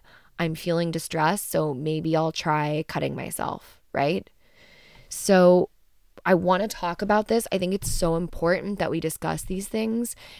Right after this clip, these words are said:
and know that no matter who we are, we're gonna have our different ways of coping and our different, um,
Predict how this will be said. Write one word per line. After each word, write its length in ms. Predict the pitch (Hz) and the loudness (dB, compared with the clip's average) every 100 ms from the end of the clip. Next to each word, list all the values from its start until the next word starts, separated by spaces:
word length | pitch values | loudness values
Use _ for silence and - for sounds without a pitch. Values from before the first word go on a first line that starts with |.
| - - | -14 -4
and 240 | 175 175 | -2 2
know 320 | 180 180 175 | 2 4 2
that 340 | 170 160 151 - _ _ - | 2 0 -2 -8 _ _ -4
no 100 | 180 | 0
matter 360 | 175 175 202 | 0 2 0
who 160 | 208 196 | 0 -2
we 180 | 190 170 | 0 0
are, 420 | 165 160 160 170 - | 0 0 -2 -6 -4
we're 140 | 170 | -2
gonna 180 | 170 175 | -2 -4
have 380 | - 170 165 - | -4 -2 -2 -2
our 140 | 160 | -6
different 520 | 165 160 156 165 - | -4 -6 -4 -6 -8
ways 560 | - 160 160 156 156 - - | -4 -2 0 0 -4 -8 -10
of 400 | - 147 151 - | -6 -2 -4 -6
coping 640 | - 165 160 147 123 156 - - - | -10 -8 -6 -6 -6 -10 -14 -20 -8
and 100 | 165 | -4
our 160 | 160 160 | -4 -4
different, 720 | 165 170 - 175 160 - - _ _ _ _ _ | -4 -6 -4 -4 -4 -8 -18 _ _ _ _ _
um, 500 | 170 160 160 156 151 | -4 -2 -4 -6 -8